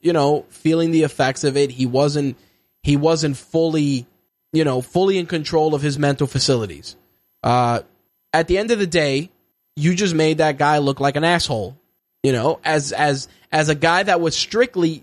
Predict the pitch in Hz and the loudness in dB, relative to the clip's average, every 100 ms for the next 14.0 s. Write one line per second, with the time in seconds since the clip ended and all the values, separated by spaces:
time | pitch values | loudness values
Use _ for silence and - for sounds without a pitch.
0 | 139 131 156 160 143 139 131 143 117 69 | -6 0 2 2 2 0 0 0 0 -2
1 | 76 _ _ _ - 156 196 226 190 - | -10 _ _ _ 0 2 2 2 0 0
2 | 196 185 165 160 160 143 139 - 220 220 | 0 0 0 2 2 0 -4 0 0 0
3 | 208 175 170 165 170 151 139 131 131 170 | -2 -2 -2 -2 -2 -2 -2 -2 2 2
4 | 185 185 139 147 143 170 151 123 127 131 | 2 0 -4 -4 0 0 0 0 -2 0
5 | 156 170 160 160 147 _ _ _ - 170 | 2 2 2 0 -8 _ _ _ -4 -2
6 | 202 220 - 214 202 190 160 147 _ _ | 0 -2 0 0 -2 0 -2 -4 _ _
7 | - 123 180 190 170 170 160 160 156 _ | -10 0 2 4 2 2 -2 -6 -10 _
8 | 156 156 151 147 - _ _ _ _ 143 | 0 2 0 -4 -14 _ _ _ _ 0
9 | 139 123 143 160 165 160 147 - 123 131 | 0 0 0 2 4 2 -2 -6 -10 -2
10 | 139 139 139 - _ 147 147 151 135 - | 0 2 0 -2 _ -4 -2 -2 -2 0
11 | 143 135 131 - _ _ _ _ 123 139 | 0 0 -4 -10 _ _ _ _ 0 0
12 | 131 107 90 _ _ _ _ _ - 156 | 0 -6 -10 _ _ _ _ _ 0 0
13 | 147 - 147 180 208 196 180 180 170 | 0 0 2 2 2 -2 0 2 2